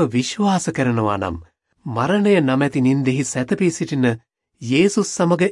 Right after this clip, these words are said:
එකට බැඳී සිටින අයවත් ඔහු සමග සිටීමට දෙවි නැවත ජීවත් කරවන බව අප විශ්වාස කළ යුතුයි.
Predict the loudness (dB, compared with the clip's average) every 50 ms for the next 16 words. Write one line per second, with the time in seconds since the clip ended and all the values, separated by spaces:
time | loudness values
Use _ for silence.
0 | -4 _ -6 -6 -4 -2 -2 -2 0 -2 -2 -2 -2 -2 2 4 6 4 4 4
1 | 0 -6 -4 -2 -2 0 0 0 0 0 -2 -2 -4 -8 -16 _ _ _ _ _
2 | _ _ _ _ 0 0 2 2 2 2 0 0 0 2 2 2 2 0 0 -2
3 | -4 -2 0 0 0 0 -2 -2 -2 -2 -4 -4 -8 _ _ _ _ _ -10 -2
4 | 2 2 2 4 4 2 2 0 0 0 0 2 2 0 0 -2 -2 -4 -4 -2
5 | 2 2 4 4 4 2 0 -2 -2 -2 0 2 2 0 0 0 0 0 0 0
6 | -2 -2 -4 _ _ _ _ _ _ _ -4 -2 0 2 0 0 0 -2 -4 -4
7 | -4 -4 -2 0 0 0 0 -2 -4 -4 -2 0 0 0 0 -2 -2 -6 -8 -8